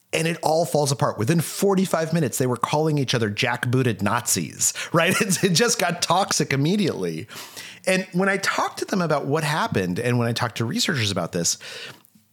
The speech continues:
what they said is that, you know, the reason it worked so well in person is because we have been talking, we've been communicating face-to-face for millennia, right? We have so much experience at that. We have learned those intuitions, we've learned those lessons without even thinking about them.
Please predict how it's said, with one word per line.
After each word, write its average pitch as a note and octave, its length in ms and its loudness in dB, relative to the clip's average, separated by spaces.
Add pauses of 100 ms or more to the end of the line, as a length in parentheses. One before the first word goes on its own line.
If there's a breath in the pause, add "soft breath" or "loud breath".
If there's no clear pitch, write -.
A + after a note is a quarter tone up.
(140)
what F3 180 2
they C4 140 0
said G4 220 2
is D4+ 180 0
that, F3+ 340 -2
you F#3 100 2
know, D#3 200 2 (400 loud breath)
the E3+ 100 4
reason C#4+ 320 0
it - 60 -2
worked F#3+ 200 0
so - 140 2
well C#3+ 220 4
in A2+ 80 0
person D#3 380 0
is - 140 -2
because C3+ 320 0
we D#3 260 0
have E4 180 -2
been D3+ 160 2
talking, - 880 -2
we've G3+ 160 2
been G3 100 2
communicating C3 460 0
face-to-face A2 720 -2 (400 loud breath)
for - 180 0
millennia, C#3 640 2 (300)
right? C#3+ 220 2
We G3+ 140 4
have F#3+ 140 0
so - 300 2
much G#3+ 220 0
experience D#3 500 0
at G2 160 0
that. F#2 240 -2 (320 loud breath)
We E3+ 220 2
have D#3 260 0
learned D#3+ 360 2
those G2+ 260 0
intuitions, A#2+ 720 0
we've F#2+ 160 -2
learned B2+ 220 0
those F2+ 260 0
lessons A#2+ 400 0
without G#2 240 0
even F2+ 180 -4
thinking G2 300 -4
about D2 220 -6
them. - 260 -18